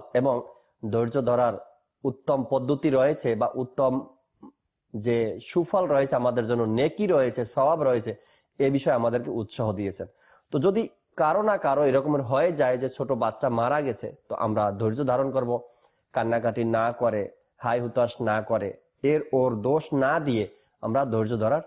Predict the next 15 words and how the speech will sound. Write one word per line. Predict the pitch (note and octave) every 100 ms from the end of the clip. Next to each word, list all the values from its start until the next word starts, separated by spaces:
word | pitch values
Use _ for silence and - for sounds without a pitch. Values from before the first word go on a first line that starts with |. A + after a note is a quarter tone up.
| -
চেষ্টা | A2 - A2+
করব | F#2+ G#2 A2+
ইনশাআল্লাহ | G2+ - - G2+ F2
তাআলা। | E2+ F#2 D#2+ D2+ - _
সাল্লু | - A#2+ C#3+ D#3+ -
আলাল | A#2+ A#2 A2+
হাবিব | A#2 B2+ F3 F#3+ - _ _ _ _
সাল্লাল্লাহু | - D#3 C#3+ B2 C3 C3
তাআলা | A#2+ A#2+ A2+ A2 G#2+
আলা | G2+ A#2 C3 B2+
মুহাম্মদ | B2 - C3 B2+ C3 B2+ -
সাল্লাল্লাহু | A#2 G#2+ A2+ G#2+ G#2
তাআলা | G#2 G#2 G#2
আলাইহি | A2 - G#2+ G#2 G2+
ওয়াসাল্লাম। | F#2+ - G2+ F#2 G#2